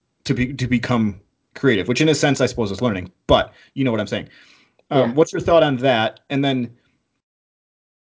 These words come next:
Speaker 1: how do you differentiate inspiration from creativity?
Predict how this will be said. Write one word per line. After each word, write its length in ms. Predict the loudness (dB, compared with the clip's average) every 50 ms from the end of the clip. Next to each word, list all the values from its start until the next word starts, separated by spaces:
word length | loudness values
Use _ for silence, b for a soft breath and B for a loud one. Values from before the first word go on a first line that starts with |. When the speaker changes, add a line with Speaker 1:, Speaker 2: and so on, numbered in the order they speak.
| _ -10
Speaker 1:
how 280 | -6 -2 0 2 2
do 100 | 2 0
you 120 | -2 -4 -4
differentiate 720 | -2 -2 -2 0 0 0 0 0 0 -2 -2 -2 -2 -2
inspiration 560 | -4 -6 -6 -6 -4 -4 -4 -4 -4 -6 -8
from 140 | -8 -8 -8
creativity? 560 | -6 -6 -6 -6 -6 -6 -8 -8 -8 -10 -12